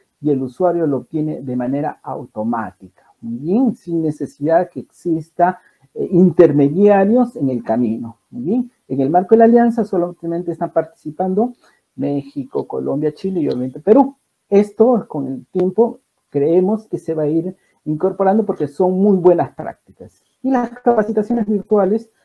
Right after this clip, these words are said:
ya desde el año dos mil veinte y este año, se están realizando de manera virtual y lo encuentras en la página de la buce. Muy bien. Muy bien. Eh, mencionarles así de manera rápida cuáles son los beneficios que la buce ha traído. Podemos monetizar, cuáles son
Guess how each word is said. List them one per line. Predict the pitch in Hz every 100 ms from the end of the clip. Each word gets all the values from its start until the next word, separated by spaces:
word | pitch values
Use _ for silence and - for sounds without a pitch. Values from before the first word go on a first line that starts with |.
| _ _ _
ya | 160 170 160
desde | 151 147
el | 147
año | 156
dos | 143 139
mil | 151
veinte | 147 139 147 170
y | - 131 143
este | 139 160
año, | 156 151 147 151
se | 123
están | 139 135
realizando | 139 135 123 147 143 147 214 - _ _ -
de | 127
manera | 123 127 143
virtual | 151 127 117 113 - - 139 143 120 107
y | 110
lo | 117
encuentras | 117 147 139 139
en | 139
la | 120
página | 113 - 123
de | 120
la | 104
buce. | 85 85 _ _ -
Muy | 151
bien. | 269 277 _ _ _ _ _ _ _ _
Muy | 247 302
bien. | 330 - _ _ _
Eh, | 196 208
mencionarles | 214 240 277 330 330 269
así | 247 285
de |
manera | 240 220 247 247
rápida | 233 240 240 240 220
cuáles | 240 233
son | 247 233
los | 214
beneficios | 185 165 - 208 233 226
que | 202
la | 175 156
buce | 208 214 - 202
ha | 139 175
traído. | 180 185 226 269 175
Podemos | - 170 190 185 185
monetizar, | 170 156 123 127 123 - 277 190
cuáles | 202 196 190
son | 214 208